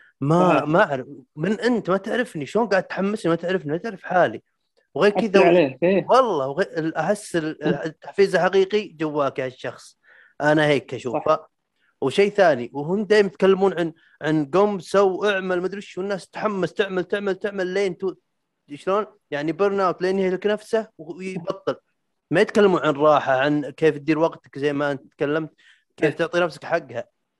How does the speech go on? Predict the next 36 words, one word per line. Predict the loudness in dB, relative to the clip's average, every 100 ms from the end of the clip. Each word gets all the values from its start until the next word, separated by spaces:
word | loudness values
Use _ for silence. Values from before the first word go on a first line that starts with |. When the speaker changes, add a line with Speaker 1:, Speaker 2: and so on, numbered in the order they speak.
| _ _ _ _ _ _ -10
Speaker 1:
فهذه | 2 4 4 2
إضافتي. | 2 0 -2 -10 -6
أنا | -4 -6 -8 -8
هل | -6 -4
أقولك | -6 -4
أنا | -4 -4 -6
المحفزين | -8 -8 -10 -4 -2
Speaker 2:
إضافتك، | 2 2 0
Speaker 1:
ينافسوني. | -4 -2 2 2
Speaker 2:
إضافتك، | 0 -6 -10 -10
إيه. | -8 0 2 2 -2 -10 _ _ _ -12
إضافتك | 0 2 2 -4 -6
جميلة | -4 0 0 0 0
جدا، | -4 -4 -8
جدا، | -6 -2 0
Speaker 1:
يا | 2
حبيبي. | 2 0
Speaker 2:
جدا. | -2 -4
يعني، | -4 -2
شوف، | -2 0
تدري | 2 4
وين، | 2 0 0
إي | 4 4 4
والله، | 0 -4
تدري | -2
وين | -2 -2
المشكلة؟ | -6 -10 -14 -14 -14 _ _ _ -10
Speaker 1:
مم. | -8 -4
Speaker 2:
المشكلة | -2 -2 -2 -2 0
إن، | -2
آه، | -2 -6 -8 -8 -8 -8 -10 -12 -16 _
هو | 2 2
التحفيز، | 2 -4 0 4 4 4 -8 _ _ _ -6
تحفيز | -4 -2 2
نوعين. | 2 2 -4 _ _ _ _ _ -8
تحفيز، | -8 0 4 4 0 _